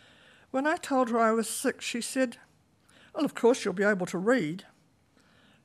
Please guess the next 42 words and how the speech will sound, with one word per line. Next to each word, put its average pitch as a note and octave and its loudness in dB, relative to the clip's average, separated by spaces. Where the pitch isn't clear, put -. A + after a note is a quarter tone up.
Her G#3+ -6
face A#3+ -4
fell A#3+ -2
when G3+ -4
I A3 0
said A3 -4
that A3 -4
no, B3 2
I C4 0
hadn't C4+ -6
learned B3+ -2
yet. E3+ -6
"Well," C4+ 0
she B3 -4
said, A#3 0
"I'll A#3 2
have - -8
to G#3+ -12
teach - -8
you A#3 -8
this G#3+ -6
afternoon." A3 -2
And C4+ 8
that's - 8
what - 0
she A3 -6
did. G#3+ 2
Although D#4 8
I F4 8
didn't D#4 -4
realise B3+ 6
that B3+ -4
it A#3+ -2
took - 0
more B3+ 4
lessons A#3+ 0
than A3+ -4
one A#3+ 2
to B3 -6
learn G#3+ 0
to A3+ -4
read, A3+ -4